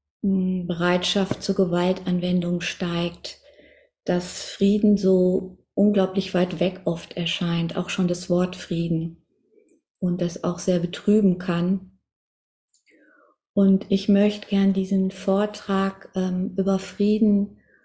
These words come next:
in dieser Art geben, dass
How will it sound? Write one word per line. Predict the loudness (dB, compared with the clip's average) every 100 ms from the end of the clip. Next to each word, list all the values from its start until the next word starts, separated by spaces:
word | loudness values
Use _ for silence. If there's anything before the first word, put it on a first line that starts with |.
| _ _ _ _ -20 _ _ _ _
in | 2 4
dieser | 4 2 0 -2 -2
Art | -2 -2 -2
geben, | 4 4 4 0
dass | 0 -2 -4 -8 -16 -18